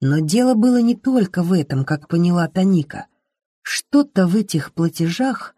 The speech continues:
или в датах, когда они были совершены, всколыхнуло в ней воспоминания. Что же это?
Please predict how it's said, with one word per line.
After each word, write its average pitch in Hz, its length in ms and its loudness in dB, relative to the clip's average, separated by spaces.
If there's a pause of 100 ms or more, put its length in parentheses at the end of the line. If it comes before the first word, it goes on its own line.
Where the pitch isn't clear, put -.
(380)
или 190 240 4
в 151 120 -2
датах, 226 680 -2 (260)
когда 170 300 2
они 156 180 2
были 160 220 0
совершены, 170 760 -2 (500)
всколыхнуло 226 840 2
в 185 100 2
ней 214 220 2
воспоминания. 202 920 -2 (600)
Что - 580 -4
же 127 140 -2
это? 120 360 -6